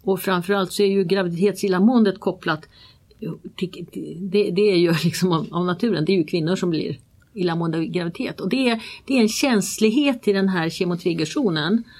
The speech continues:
som också då är, är, hör ihop med, vad ska vi säga, rörelser som vi inte riktigt har koll på.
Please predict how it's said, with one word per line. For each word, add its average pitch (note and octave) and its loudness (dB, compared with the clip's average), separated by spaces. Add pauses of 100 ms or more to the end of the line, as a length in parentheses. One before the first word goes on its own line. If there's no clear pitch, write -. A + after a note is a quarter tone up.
(540)
som A3+ 2
också G3 0
då D#3+ 0
är, D#3+ -2
är, E3 0
hör G3 0
ihop G3 -2
med, E3+ -2 (840)
vad - -14
ska - -12
vi D3+ -8
säga, D3 -4 (580)
rörelser F#3+ 2
som F#3+ -6
vi F#3+ 0
inte F3+ -2
riktigt F3+ -4 (120)
har E3+ -10
koll A#2+ -6
på. - -14